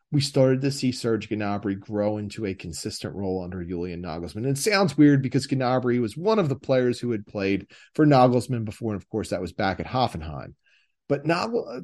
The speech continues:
Nagelsmann had trouble finding ways to get the most out of Gnabry last season.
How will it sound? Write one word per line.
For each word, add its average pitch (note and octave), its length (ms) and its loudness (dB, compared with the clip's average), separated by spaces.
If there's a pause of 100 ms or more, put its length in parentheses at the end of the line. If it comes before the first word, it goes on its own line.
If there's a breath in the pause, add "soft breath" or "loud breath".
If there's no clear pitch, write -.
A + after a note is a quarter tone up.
Nagelsmann A3 500 -2
had F#3 200 -2
trouble D#3 340 0
finding B2+ 480 -2
ways G#2+ 260 -4
to B2+ 60 -14
get B2 120 -6
the C3 80 -4
most B2 400 -4
out A2 160 -4
of G#2+ 100 -8
Gnabry G#2 480 -4
last B2 440 -4
season. - 380 -12